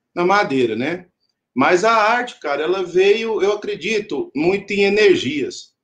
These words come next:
né? Como eu te disse, meu avô era entalhador e eu não cheguei a conhecer, mas eu ia na casa da minha avó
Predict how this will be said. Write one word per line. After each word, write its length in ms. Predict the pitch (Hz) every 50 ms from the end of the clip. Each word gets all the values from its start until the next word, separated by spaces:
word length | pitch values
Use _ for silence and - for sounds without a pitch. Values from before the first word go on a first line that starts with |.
| _ _
né? 320 | - 113 131 151 170 170 - _ _ _ _ _ _ _
Como 160 | - 135 147 170
eu 60 | 170
te 120 | 165 180 175
disse, 300 | 139 165 202 202 196 180
meu 160 | 165 165 165
avô 300 | 165 156 - 147 160 165
era 120 | 160 160
entalhador 840 | 160 160 - 151 156 151 143 139 139 127 135 151 175 190 196 175 180
e 60 | 175
eu 100 | 175 175
não 200 | 175 175 190 196
cheguei 280 | 196 - 185 180 180 180
a 60 | 175
conhecer, 480 | 180 196 190 202 208 202 - - 135 135
mas 200 | 135 143 151 151
eu 120 | 190 202
ia 80 | 226 220
na 140 | 226 226 214
casa 300 | - - 190 180 170 156
da 100 | 151 160
minha 160 | 160 160 151
avó 420 | 143 143 139 143 143 143 139 -